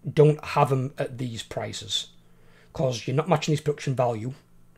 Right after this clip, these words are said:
at all. You're not. If you think you're matching Stranger Things in production value, I'm telling you right now, you're just wrong. You are wrong. You're not matching any of these T V shows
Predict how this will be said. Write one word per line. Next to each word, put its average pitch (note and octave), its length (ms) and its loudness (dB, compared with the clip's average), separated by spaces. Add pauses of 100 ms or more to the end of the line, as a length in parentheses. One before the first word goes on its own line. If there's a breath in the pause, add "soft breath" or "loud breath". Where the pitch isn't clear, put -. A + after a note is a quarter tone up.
at A#2+ 120 -2
all. A#2 280 -2
You're A#2 120 -6
not. A#2+ 400 -2
If - 160 -12
you D#3 80 2
think D3+ 180 -4
you're C3+ 80 -2
matching C#3+ 420 0 (300 soft breath)
Stranger C#3 400 0
Things C3+ 320 -2
in A#2+ 80 -4
production A2+ 340 -6
value, B2 420 -2 (720)
I'm A#2+ 120 -6
telling B2+ 220 -2
you B2 80 -4
right B2+ 240 0
now, B2 200 -2
you're A#2 100 -6
just G#2+ 260 -10
wrong. G#2+ 340 -8 (520)
You B2+ 160 -2
are A#2+ 120 0
wrong. G#2+ 340 -8 (560 loud breath)
You're C#3 120 2
not D3+ 220 6
matching C#3+ 460 0
any D#3 180 6
of C3 80 2
these C3+ 200 -2
T B2+ 200 -8
V B2 180 -6
shows A2 580 -6